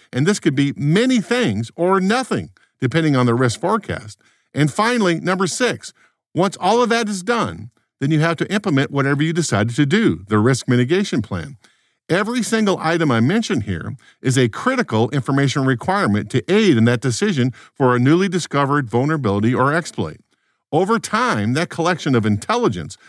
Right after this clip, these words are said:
will enable you to achieve some success in a vulnerability management program. And I refer to intelligence collection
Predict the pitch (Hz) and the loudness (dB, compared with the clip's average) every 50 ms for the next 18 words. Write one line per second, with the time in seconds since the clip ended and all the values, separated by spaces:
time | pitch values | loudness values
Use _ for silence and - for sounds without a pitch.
0 | _ _ - - 131 127 123 131 147 180 190 180 165 156 160 147 - 156 123 113 | _ _ -2 0 2 4 4 4 4 4 4 4 4 4 4 2 2 2 0 0
1 | - - 170 160 147 - - 208 226 240 208 - 165 139 - - 226 240 196 127 | 0 0 -2 0 0 0 0 0 0 0 0 -2 -4 -6 -4 -2 -2 0 0 -2
2 | 107 - 117 107 104 104 120 175 180 165 147 131 147 147 156 160 151 110 95 101 | -2 -2 -2 -2 -2 0 0 0 0 0 0 0 0 0 0 0 0 0 0 0
3 | 104 101 139 160 - - - 190 202 156 - 95 82 76 - _ - - - _ | -2 -2 -2 -4 -4 -2 -2 -2 -2 -4 -6 -10 -12 -14 -18 _ -20 -20 -20 _
4 | _ - 165 180 180 170 - - 151 160 165 170 156 - 208 214 214 - - 196 | _ -2 0 2 2 0 0 -2 0 2 2 2 2 2 2 0 0 0 2 2
5 | 180 165 151 139 - - 185 196 185 139 127 127 113 - - 190 202 233 233 233 | 2 4 4 2 2 0 0 0 0 0 0 -2 -4 -2 -2 0 0 0 0 -2
6 | - - 120 127 - | -4 -4 -4 -4 -6